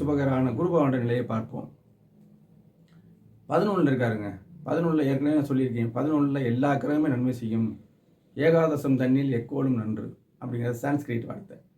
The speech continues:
ஏகாதசம்னா பதினொன்னு. பதினொன்னுல இருக்கக்கூடிய கிரகம் அது வந்து லாபஸ்தானம். எந்த கிரகமும் நன்மை தான் செய்யும், கெடுதலே பண்ணாது.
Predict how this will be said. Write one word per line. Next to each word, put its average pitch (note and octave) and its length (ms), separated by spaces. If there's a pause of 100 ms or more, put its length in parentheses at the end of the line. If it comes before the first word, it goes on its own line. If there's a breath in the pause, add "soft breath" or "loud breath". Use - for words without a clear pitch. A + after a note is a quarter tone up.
(400)
ஏகாதசம்னா C#3 580
பதினொன்னு. A2+ 380 (200)
பதினொன்னுல E3 320
இருக்கக்கூடிய C3 380 (600)
கிரகம் B2+ 340 (200)
அது B2+ 100 (100)
வந்து C#3 160 (380)
லாபஸ்தானம். C3+ 640 (240)
எந்த D#3 120 (100)
கிரகமும் G3 320
நன்மை D3+ 240
தான் C3+ 120
செய்யும், A2 200
கெடுதலே D3 340
பண்ணாது. G#2+ 380